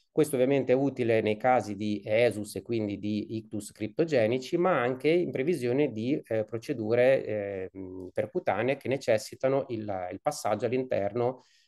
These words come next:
eh, o tipo la, la puntura transettale, oppure semplicemente, ehm, ablazioni quali, eh, ablazioni del, mh, di fibrillazione atriale, quindi della parte sinistra del, del cuore. Questo è un dato che l'elettrofisiologo,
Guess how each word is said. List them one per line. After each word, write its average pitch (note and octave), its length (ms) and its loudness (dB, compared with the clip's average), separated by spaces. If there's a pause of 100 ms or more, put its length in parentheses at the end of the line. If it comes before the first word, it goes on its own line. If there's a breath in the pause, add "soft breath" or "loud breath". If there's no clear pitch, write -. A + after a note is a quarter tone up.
eh, G#2 340 -2
o F#2 380 -8
tipo - 200 -8
la, F2+ 160 -2
la F2+ 160 -8
puntura G#2+ 320 -2
transettale, A#2 720 2
oppure A#2+ 400 0
semplicemente, A2+ 1000 -2 (260 loud breath)
ehm, G2 1080 2
ablazioni G#2+ 960 -2 (140)
quali, G2 560 0
eh, G2 360 -2
ablazioni G2 420 -2
del, F2+ 500 -2
mh, E2+ 280 -10 (200)
di G2+ 240 -14
fibrillazione G2+ 520 -2
atriale, G#2+ 280 -2
quindi G#2+ 160 -2
della G#2 160 -2
parte G#2 280 -4
sinistra G2 640 -6
del, F#2 440 -4
del F2 160 -6
cuore. F#2 440 -4 (360 soft breath)
Questo - 220 -4
è C#3 40 0
un C#3 60 0
dato C#3 200 6
che B2+ 80 0
l'elettrofisiologo, A#2 960 2